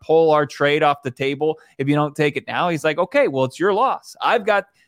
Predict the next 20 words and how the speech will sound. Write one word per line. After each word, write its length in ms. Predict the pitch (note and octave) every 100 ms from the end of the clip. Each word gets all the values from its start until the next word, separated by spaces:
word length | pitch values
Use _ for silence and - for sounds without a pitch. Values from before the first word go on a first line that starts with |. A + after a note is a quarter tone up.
| _ -
the 120 | C#3
top 460 | - F3 G3+ - -
asset 480 | F3 G3 - C3 -
right 300 | C#3 E3+ -
now 280 | F3 D#3 A2 B2+
in 60 |
the 80 | C3
twenty 320 | - E3 F#3
twenty-three 500 | - F3+ E3 E3 D#3+ D3
N 100 | D#3+
F 160 | D#3
L 140 | D#3 C3+
draft. 320 | D3 C3+ -
I 140 | D#3 C4
know 160 | C#4+
how 160 | A3+ G#3
valuable 520 | G3 A3 A#3+ F3 C#3+
that 180 | A#2+ G#2
is." 180 | F2+ -
Clearly, 540 | - B3+ A#3+ G3 E3